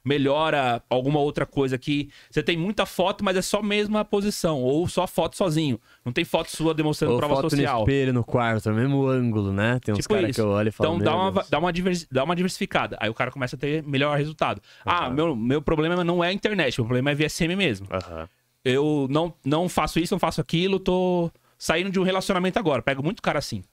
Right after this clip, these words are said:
Speaker 2: Aham.
Speaker 1: Sai de um relacionamento, dois anos, quatro anos, doze anos, sem nada de investimento pessoal, sem saber o que é o mercado aqui fora, tô perdido.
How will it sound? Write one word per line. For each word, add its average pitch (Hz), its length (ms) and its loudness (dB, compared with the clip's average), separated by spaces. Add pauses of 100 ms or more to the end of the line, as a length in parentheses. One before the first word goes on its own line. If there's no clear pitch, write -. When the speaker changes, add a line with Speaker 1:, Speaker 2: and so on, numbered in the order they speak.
(140)
Speaker 2:
Aham. 95 240 0
Speaker 1:
Sai 143 160 2
de 170 60 0
um 180 40 2
relacionamento, 180 840 0 (200)
dois 151 340 0
anos, 160 540 -2 (460)
quatro 165 380 0
anos, 156 500 -2 (200)
doze 175 460 2
anos, 160 420 0 (340)
sem 147 200 -2
nada 151 260 0
de 151 80 -2
investimento 156 340 0
pessoal, 156 380 0
sem 143 300 -2
saber 160 280 0
o 160 80 0
que - 160 -2
é 156 200 0 (440)
o - 120 0
mercado 160 440 2
aqui - 140 -2
fora, 156 220 2
tô - 120 0
perdido. 135 520 2